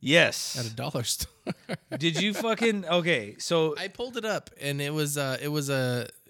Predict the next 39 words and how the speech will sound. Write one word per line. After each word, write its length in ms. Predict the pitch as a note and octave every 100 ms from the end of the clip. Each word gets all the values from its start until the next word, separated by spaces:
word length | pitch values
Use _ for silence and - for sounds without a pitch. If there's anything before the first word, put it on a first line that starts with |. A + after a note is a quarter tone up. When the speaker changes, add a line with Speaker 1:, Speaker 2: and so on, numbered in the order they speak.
| - G#1+ -
Speaker 2:
it 80 | -
wasn't 300 | G3+ G#3 G3+
a 40 |
Dollar 360 | C3+ A#2+ B2+ A2+
General, 400 | A#2 A#2 A#2 A#2
it 40 |
was 140 | A#2
a 120 | A#2 -
Speaker 1:
Family 300 | C#3+ - -
Speaker 2:
Family 360 | D3 C#3+ B2
Dollar. 180 | A#2+ B2 G#2+
Speaker 1:
Dollar. 140 | G#2+
Speaker 2:
Yeah. 340 | A#2 A#2+ G#2+ G#2+
Speaker 1:
Yeah. 120 | G2 F#2 _ -
Speaker 2:
Yeah, 220 | E3 D#3
that, 160 | C#3+ D3+
so 140 | E3+
there 140 | D#3+ D3+
was 120 | C#3+
a 120 | D3
security 480 | - C3 - E3+ D3+
guard. 420 | B2 G#2+ G#2 G2+ C3+
Speaker 1:
Yeah, 340 | F#3 D3 A2
and 160 | B2 C#3+
so 200 | F3+ F3
there 140 | F3+
was 140 | F3+ E3
a 60 |
woman 560 | E3+ A#3 B3 G3 E3+ E3+
that 140 | D3+
was 100 | C#3+
trying 200 | - D#3
to 40 | D3+
get 160 | D3+
in 60 | D3+
the 80 | C#3+
store, 640 | - C#3 C#3 C3+ C3 C3+ -
and, 380 | A#2+ A2+ G#2+ G#2
uh, 420 | G2+ G2+ F#2+ C#2+